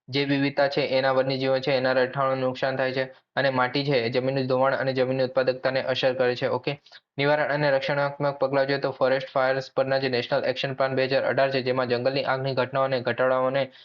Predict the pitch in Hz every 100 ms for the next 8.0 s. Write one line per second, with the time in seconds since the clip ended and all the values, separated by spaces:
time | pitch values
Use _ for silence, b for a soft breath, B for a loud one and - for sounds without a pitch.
0 | B 139 135 135 139 143 139 131 131 131
1 | 123 127 135 135 135 135 131 139 131 143
2 | 139 _ B - 135 139 131 139 147 156
3 | - - 143 139 - 135 127 135 143 139
4 | 131 139 - - 135 139 135 135 135 135
5 | 131 135 135 139 131 131 135 127 123 131
6 | 139 139 131 135 131 127 131 131 - -
7 | 139 127 127 139 135 135 135 135 135 151